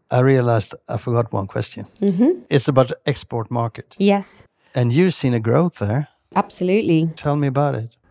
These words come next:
Speaker 2: Before the rise of social media, digital online platforms and retail, online retailers, we were selling,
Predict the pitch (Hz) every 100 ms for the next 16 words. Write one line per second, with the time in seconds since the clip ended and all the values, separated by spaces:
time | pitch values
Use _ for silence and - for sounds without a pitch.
0 | _ 208 - 262 254 240 240 240 190 196
1 | 190 185 - 185 170 180 180 170 165 151
2 | 160 175 - _ _ _ _ _ _ -
3 | 185 175 180 170 165 165 160 160 160 -
4 | 151 151 156 160 160 - 147 156 156 170
5 | 170 170 156 - 156 160 156 165 170 165
6 | 135 139 143 - - - - - - _
7 | _ 175 190 185 - 196 190 190